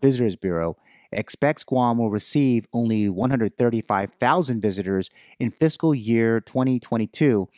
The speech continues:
with about thirty thousand from Japan. Six hundred sixty-four thousand Japanese tourists came to Guam in two thousand nineteen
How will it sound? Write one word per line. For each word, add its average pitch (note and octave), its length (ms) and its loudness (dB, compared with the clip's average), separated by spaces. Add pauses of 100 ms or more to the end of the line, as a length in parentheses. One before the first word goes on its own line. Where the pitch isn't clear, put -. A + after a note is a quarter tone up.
(260)
with A2+ 120 -6
about A2 260 0
thirty B2 240 2
thousand A2+ 640 0
from G2+ 260 -2
Japan. A2 560 -2 (400)
Six - 300 -4
hundred D3 340 -2
sixty-four A#2+ 680 -2
thousand F#2 520 -4
Japanese B2 440 -2
tourists G2+ 340 -4
came B2+ 220 -2
to B2 60 -2
Guam G2 440 -2 (320)
in G#2+ 140 -4
two B2+ 200 -2
thousand G2 420 -2
nineteen F#2 600 -4